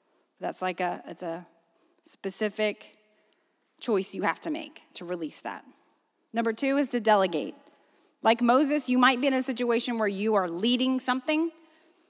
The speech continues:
and it's a really great project, and there are some things that only you can do, but there are some other things that other people can do. And just like Moses was learning, God has given other people skills, so when you delegate, it gives them a chance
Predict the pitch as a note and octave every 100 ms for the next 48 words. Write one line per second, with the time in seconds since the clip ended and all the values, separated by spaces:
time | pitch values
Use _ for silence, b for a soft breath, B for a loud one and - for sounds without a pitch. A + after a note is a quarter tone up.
0 | b b b - A3+ B3+ C4+ C4+ D#4 D4
1 | C#4 D4 B3+ C#4 D#4+ D4 C4 E4+ G#4+ G4
2 | F4+ E4 C4 D4+ D4+ C#4+ C4+ C4+ C4+ B3
3 | B3+ - B B - A#3+ C#4 D4+ D#4 C#4
4 | D4 G#4+ B3 G3+ A3+ - B3+ B3+ A#3 E3
5 | D#3+ D3 - D2+ D#2 _ _ _ _ _
6 | _ _ - A3+ A#3 D4 - B3+ A#3 -
7 | G3 G#3 B3 D#4 A3 G3 F3 E3 D#3+ D#3+
8 | F#3 F#3 G#3 D4 G#4+ C#4+ A#3+ C#4+ B3+ A#3
9 | A#3+ C4+ A3+ A3+ - B3 B3+ G3 F#3+ B
10 | B - A3 A3+ B3+ G#3 F3 A3+ B3+ C#4+
11 | C#4+ - G3+ G#3+ G3+ F#3 G3+ G#3+ G3 -
12 | A3+ F3+ - -